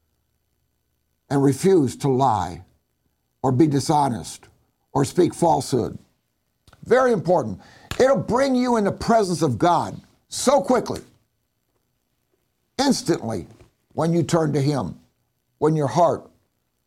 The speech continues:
is free from deceit. So now, we're gonna go on here, and it says, "This man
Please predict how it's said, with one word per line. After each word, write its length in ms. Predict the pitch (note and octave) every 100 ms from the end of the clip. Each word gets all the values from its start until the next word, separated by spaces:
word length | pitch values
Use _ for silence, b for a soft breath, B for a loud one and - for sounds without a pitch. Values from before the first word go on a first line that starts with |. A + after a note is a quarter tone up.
| _ _
is 160 | A#2+ A#2+
free 400 | - E3 D3 G2+
from 460 | - C3+ B2 A2 G2+ - _ _ _ _ _ _ _ _
deceit. 640 | A2+ C3+ - F3+ C3+ - - _ _ _ _ _ _ _ _ _ _ _ _ _ _ _ _ _ _ _ b
So 240 | - F3 E3
now, 540 | F#3+ A#3 G#3 F#3 - _ _ _ _ _ _ _ _ _ _ _
we're 120 | C#3+
gonna 160 | D3+ G3+
go 180 | F#3 F#3
on 220 | F#3 G3
here, 220 | E3+ D3+
and 80 | D#3
it 60 | C#3
says, 340 | D#3+ D#3 - b b b b _ _ _ _ _ _
"This 340 | - C#3+ B3+ -
man 560 | G3+ A3+ F3+ C3+ B2+